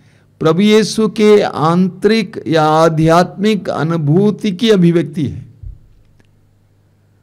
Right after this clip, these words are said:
प्रभु यीशु ने हमारे सामने अपने आध्यात्मिक अनुभव को रखा है। यीशु ने अपने जीवन में ईश्वर को एक अब्बा के रूप में अनुभव किया,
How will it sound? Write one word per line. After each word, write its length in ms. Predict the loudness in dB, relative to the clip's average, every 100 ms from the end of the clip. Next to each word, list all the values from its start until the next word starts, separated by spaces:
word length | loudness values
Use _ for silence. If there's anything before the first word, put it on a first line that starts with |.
| _ _ -2
प्रभु 180 | 0
यीशु 340 | 2 2 2 0
ने 120 | 2
हमारे 380 | 2 2 4 2
सामने 480 | 2 0 2 2 2
अपने 320 | 2 0 2
आध्यात्मिक 880 | 2 2 2 4 2 0 -2 -2 -2
अनुभव 420 | 0 2 2 2
को 140 | 0
रखा 300 | -4 -4 -8
है। 260 | -10 -12 -16 -20 _ -20 -20 _ _ _ _ _ _ _ _ _ _
यीशु 480 | 2 6 6 4 2
ने 100 | 4
अपने 320 | 2 2 0
जीवन 360 | 2 0 2 2
में 160 | 2 2
ईश्वर 600 | 2 0 -2 0 2 2
को 380 | 4 4 2
एक 340 | 0 2 2 0
अब्बा 600 | -4 -4 -4 0 4 4
के 180 | 4 0
रूप 200 | 0 -2
में 120 | -4
अनुभव 360 | -2 -2 0 -2
किया, 440 | -6 -8 -10 -16